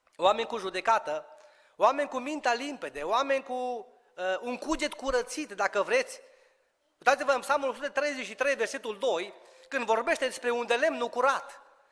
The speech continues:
care este turnat pe capul lui Aron. Pentru că atunci când Duhul Sfânt vine în viața cuiva, în primul rând, produce o înnoire a minții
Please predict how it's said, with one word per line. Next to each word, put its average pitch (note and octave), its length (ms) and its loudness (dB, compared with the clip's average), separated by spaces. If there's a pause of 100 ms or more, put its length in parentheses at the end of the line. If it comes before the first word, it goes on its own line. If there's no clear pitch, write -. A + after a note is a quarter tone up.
(120)
care A3+ 160 6
este A3 180 0
turnat A#3 420 2
pe B3 120 0
capul A3+ 640 -2
lui F#3+ 220 0
Aron. F#3+ 440 2 (440)
Pentru A#3 240 -2
că A3 80 2
atunci C4+ 260 4
când C#4 240 -4
Duhul E4 220 0
Sfânt C#4 540 -4
vine G3 540 -4
în G#3+ 120 -4
viața B3+ 280 2
cuiva, A3 440 -8 (340)
în A3 160 -2
primul D#4 420 0
rând, D#4 360 0 (220)
produce B3 380 -2
o C#4 40 4
înnoire C4+ 320 2
a B3+ 60 4
minții C4+ 520 -8